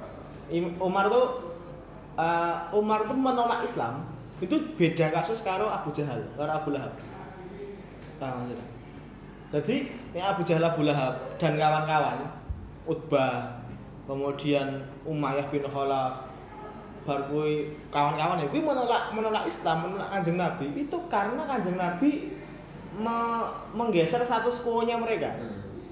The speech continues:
Speaker 1: Mereka itu pada oligarki lah, nek bahasa cah pergerakan
Speaker 2: Hmm.
Speaker 1: saya iki. Cuma nek Umar kuwi ya ora, wong, wong,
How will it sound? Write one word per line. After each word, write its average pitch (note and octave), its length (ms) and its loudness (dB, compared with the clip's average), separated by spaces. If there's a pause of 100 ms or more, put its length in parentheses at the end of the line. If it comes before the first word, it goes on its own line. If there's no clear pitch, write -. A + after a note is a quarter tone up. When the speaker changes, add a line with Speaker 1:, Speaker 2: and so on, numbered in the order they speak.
(180)
Speaker 1:
Mereka A3+ 280 4
itu C4+ 80 2
pada C4+ 180 8
oligarki G#3 440 4
lah, D3 140 4
nek D3 140 0
bahasa D3+ 300 4
cah D#3+ 240 2
pergerakan E3 400 4
Speaker 2:
Hmm. C#3 100 4
Speaker 1:
saya C#3 160 0
iki. A#2+ 160 -4 (840)
Cuma E4 260 4
nek E4 180 2
Umar A3+ 300 4
kuwi E4+ 140 2
ya E4+ 100 2
ora, D4+ 420 2
wong, D#4 220 4
wong, E4 180 4